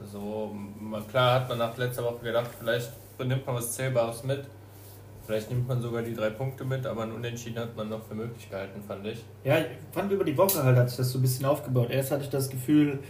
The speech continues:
Speaker 2: ja, Frankfurt kannst, kannst du vielleicht einen Punkt mitnehmen oder so. Wär ich schon zufrieden gewesen, ganz ehrlich. Und dann über die Woche, dann hast du gesehen, Pokal, Frankfurt, ausgeschieden, nochmal ein bisschen Gas. Da hab ich schon gehofft, ja, könnten die vielleicht ein bisschen
Speaker 1: Mhm.
Speaker 2: kaputt sein sonntags. Und dann kommt ein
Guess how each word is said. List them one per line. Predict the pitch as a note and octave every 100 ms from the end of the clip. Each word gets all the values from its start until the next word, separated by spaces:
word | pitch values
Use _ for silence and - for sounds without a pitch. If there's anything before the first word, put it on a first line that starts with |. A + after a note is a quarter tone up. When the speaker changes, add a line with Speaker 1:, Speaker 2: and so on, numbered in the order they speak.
| - -
Speaker 2:
ja, | B2 C#3
Frankfurt | B2+ C3+ C3+ D3 B2+
kannst, | - B2+ B2+ - - - - - -
kannst | C3 -
du |
vielleicht | C3+ B2 - -
einen | B2+
Punkt | D#3 E3+ D#3+
mitnehmen | D#3 D3+ D#3 D#3 C#3+
oder | C3+
so. | C3 C3+ C#3 C3
Wär | C3+
ich | -
schon | D#3
zufrieden | C3 B2+ F#3 F3
gewesen, | D3 D3+ D3 C#3
ganz | C3+ C3
ehrlich. | C3+ C#3 - - - - - -
Und | A#2
dann | B2 B2+ C3 B2 - -
über | D3
die | C3 C3
Woche, | D3+ D3+ D3+
dann | C3 C3 B2+
hast | B2+
du | C3+
gesehen, | B2+ C3 C#3+ C3+
Pokal, | C3+ B2+ D3 D3+ C#3+
Frankfurt, | D3+ C#3 B2+ C3+ C3+ C3 - - - - - - -
ausgeschieden, | C#3 C#3 - - C#3+ C3+ C#3 C3+ C3 - - - - -
nochmal | B2 C3
ein |
bisschen | B2+ - B2
Gas. | B2+ C#3 C#3 -
Da | C3
hab | C3
ich | B2+
schon | B2+ B2+
gehofft, | B2+ B2+
ja, | B2+ C#3
könnten | B2+ C3 -
die | C3
vielleicht | B2+ B2
ein | C3+
bisschen | D3+ D3+
Speaker 1:
Mhm. | C3
Speaker 2:
kaputt | C3 D#3+
sein | - D3+
sonntags. | C#3+ D3 D3 D3 - -
Und | B2
dann | C3
kommt | C3 C#3 C3+
ein | C3+